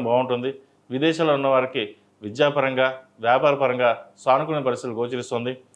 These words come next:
ఉద్యోగం కోసం ప్రయత్నిస్తున్న వారికి కొద్దిపాటి ఇబ్బందులు అనేవి ఏర్పడతాయి. ఇంటర్వ్యూలో సెలెక్ట్ కాకపోవడం, లేదంటే సరిగ్గా చేయకపోవడం అనేవి ఏర్పడుతుంది. అయితే రవి బలంగా ఉన్నారు కాబట్టి, బుధుడు బలంగా ఉన్నారు కాబట్టి వచ్చిన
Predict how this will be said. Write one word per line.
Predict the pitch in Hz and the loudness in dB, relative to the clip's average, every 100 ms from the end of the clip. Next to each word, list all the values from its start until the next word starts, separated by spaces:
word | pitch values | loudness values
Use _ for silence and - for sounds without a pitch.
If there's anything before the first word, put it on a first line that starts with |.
| _ _ - | _ _ -8
ఉద్యోగం | 135 175 170 165 | -2 2 2 2
కోసం | 156 147 | 0 0
ప్రయత్నిస్తున్న | 135 135 139 139 127 | 0 0 -6 -2 0
వారికి | 127 131 110 104 _ _ _ | 0 0 -6 -6 _ _ _
కొద్దిపాటి | 127 135 139 135 117 | -2 0 2 0 -2
ఇబ్బందులు | 123 143 143 | -2 -2 -2
అనేవి | 127 120 117 | -2 -2 -2
ఏర్పడతాయి. | 120 120 123 127 - _ _ - | 0 -2 0 -4 -8 _ _ -8
ఇంటర్వ్యూలో | 120 127 147 139 127 127 | -6 -2 0 2 2 0
సెలెక్ట్ | 120 120 123 | -2 -2 0
కాకపోవడం, | 123 123 123 123 123 _ _ _ | 0 0 0 -2 -4 _ _ _
లేదంటే | 120 131 131 127 127 | 2 4 4 2 -4
సరిగ్గా | 120 123 120 | -4 -4 -6
చేయకపోవడం | 120 123 131 127 127 123 _ 120 | -4 -4 -2 0 0 -6 _ -4
అనేవి | 120 120 117 | -2 -2 -2
ఏర్పడుతుంది. | 127 113 117 110 123 - _ _ _ | -2 -6 -6 -12 -12 -16 _ _ _
అయితే | 127 143 147 95 - _ 117 | 0 2 0 -2 -6 _ -2
రవి | 123 165 143 - _ _ _ _ _ 117 | 2 2 0 -6 _ _ _ _ _ -2
బలంగా | 117 131 151 143 | 2 2 2 2
ఉన్నారు | 139 135 135 | 4 2 2
కాబట్టి, | 123 123 139 139 - _ _ - | 2 0 -2 -8 -10 _ _ -14
బుధుడు | 123 143 156 - | -4 0 2 4
బలంగా | 135 139 131 | 2 0 0
ఉన్నారు | 120 117 | 0 0
కాబట్టి | 113 117 123 123 _ _ _ _ _ 127 | 0 -2 -8 -10 _ _ _ _ _ -2
వచ్చిన | 139 143 | -2 0